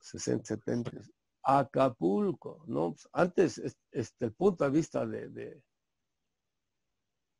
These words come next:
de la gente que tenía una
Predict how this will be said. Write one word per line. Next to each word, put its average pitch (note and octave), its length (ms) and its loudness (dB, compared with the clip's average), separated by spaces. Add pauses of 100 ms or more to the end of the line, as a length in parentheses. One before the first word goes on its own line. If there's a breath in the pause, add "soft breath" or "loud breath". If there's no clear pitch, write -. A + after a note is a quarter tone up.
(1000)
de A#2+ 140 -2
la A#2 120 2
gente C#3 320 0
que A#2 380 -6
tenía C3 440 2
una C3 460 0